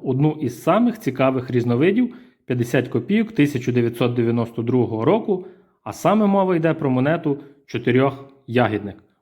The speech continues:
Ось бачимо, на кожній монеті у нас в третій гроні представлено по чотири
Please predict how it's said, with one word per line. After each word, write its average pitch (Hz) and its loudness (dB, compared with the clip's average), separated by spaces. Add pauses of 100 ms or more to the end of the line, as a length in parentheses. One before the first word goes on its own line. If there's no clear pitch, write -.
(120)
Ось 139 0
бачимо, 127 0 (540)
на 120 -4
кожній 123 2
монеті 208 0 (420)
у 131 -10
нас 151 -4 (300)
в - -20
третій 127 0 (760)
гроні 226 2 (100)
представлено 170 -2
по 127 -4
чотири 143 -2